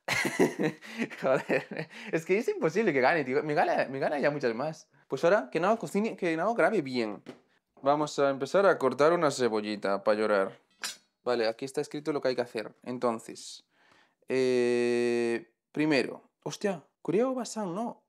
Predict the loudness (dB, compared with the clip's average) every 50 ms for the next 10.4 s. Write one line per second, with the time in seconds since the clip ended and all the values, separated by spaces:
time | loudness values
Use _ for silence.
0 | _ _ -4 -4 -4 -2 -4 -6 -6 -8 -8 -10 -16 _ _ _ -8 -6 -6 -6
1 | -6 -10 -10 -10 -8 -8 -4 -4 -4 -4 -4 -6 -10 -10 -10 -12 -14 -10 -10 -12
2 | -10 -8 -10 -8 -6 -6 -4 -2 -2 -2 -2 -2 -4 -4 -6 -6 -6 -8 -8 -8
3 | -10 -12 _ _ _ -8 -6 -4 -4 -4 -2 -2 -2 -2 -2 -2 -4 -2 -2 -2
4 | -2 -2 -4 -4 -2 -2 -2 -2 -2 -4 -2 -2 -2 -4 -4 -2 0 0 0 0
5 | 0 -2 -4 -8 -8 -12 -16 -16 _ _ _ _ _ _ _ _ -10 -8 -8 -8
6 | -8 _ _ _ _ _ _ -6 -2 0 0 0 0 0 -2 0 0 0 2 2
7 | 2 0 -2 -6 -10 -6 0 2 4 4 4 2 2 2 2 2 2 2 2 2
8 | 0 0 -2 -8 -16 _ _ _ _ _ _ _ _ _ _ _ 2 2 2 2
9 | 0 -4 -12 -20 _ _ _ _ -6 -4 -2 -2 -2 -2 2 2 2 0 0 -2
10 | -4 -2 0 0 -2 -2 -6 -14